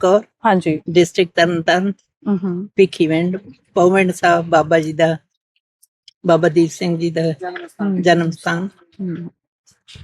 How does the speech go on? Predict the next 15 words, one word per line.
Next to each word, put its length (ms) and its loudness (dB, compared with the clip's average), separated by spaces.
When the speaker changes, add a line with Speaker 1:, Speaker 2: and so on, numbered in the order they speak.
Speaker 1:
ਹਾਂਜੀ। 380 -2
Speaker 2:
ਠੀਕ 240 2
ਹੈ 140 2
ਜੀ। 300 -8
Speaker 1:
ਦੋ 260 6
ਬੇਟੇ 420 4
ਆ, 140 4
ਦੋਨੋਂ 400 0
ਇੱਥੇ 360 -2
ਆ। 100 -4
Speaker 2:
ਹਾਂਜੀ। 420 -4
Speaker 1:
ਇੱਕ 200 4
ਇੱਥੇ 260 2
ਕਲਾਈਡ 420 2
ਨੌਰਥ, 440 -2